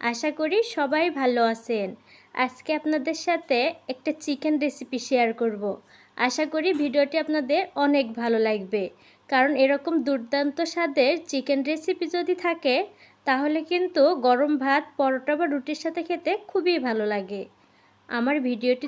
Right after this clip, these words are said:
যদি আপনাদের ভালো লাগে, অবশ্যই আমার চ্যানেলটা সাবস্ক্রাইব করবেন, লাইক, কমেন্ট করতে একদমই ভুলবেন না, আর অবশ্যই ভিডিওটা ফ্যামিলি ও ফ্রেন্ড সার্কেলের সাথে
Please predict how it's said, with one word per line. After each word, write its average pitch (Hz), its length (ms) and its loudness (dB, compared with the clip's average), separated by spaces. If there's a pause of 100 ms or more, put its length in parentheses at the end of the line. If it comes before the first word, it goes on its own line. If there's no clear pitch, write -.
যদি 330 180 -4 (100)
আপনাদের 330 320 -2 (120)
ভালো 262 280 2
লাগে, 277 280 2 (680)
অবশ্যই 262 580 0
আমার 330 220 -2
চ্যানেলটা 277 380 0 (100)
সাবস্ক্রাইব 269 460 -2 (140)
করবেন, 294 380 2 (680)
লাইক, 254 300 4 (120)
কমেন্ট 302 320 2
করতে 330 240 -2 (240)
একদমই 277 460 0
ভুলবেন 233 340 0 (100)
না, 202 100 -2 (340)
আর 233 100 0 (100)
অবশ্যই 277 480 -2
ভিডিওটা 277 520 2 (240)
ফ্যামিলি 262 420 0
ও 320 100 2
ফ্রেন্ড 262 280 -2
সার্কেলের 302 480 -6
সাথে 392 240 -2